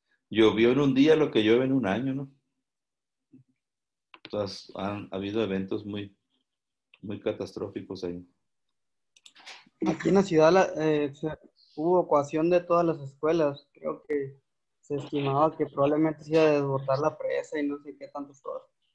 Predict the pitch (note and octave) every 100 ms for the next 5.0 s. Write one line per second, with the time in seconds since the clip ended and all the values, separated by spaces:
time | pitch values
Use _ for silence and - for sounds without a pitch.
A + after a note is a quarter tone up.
0 | _ _ _ _ G2 F#2+ F#2+ F#2+ _ _
1 | _ A#2+ D#3+ D3+ D#3+ E3+ D3+ C#3 B2 A#2+
2 | A2+ _ _ _ _ _ _ _ _ -
3 | D3 D3 D3 D3 F#3+ F3 C#3+ D3 E3+ F3
4 | D3+ D#3+ E3 E3 F3 F3 D3+ D3 D#3+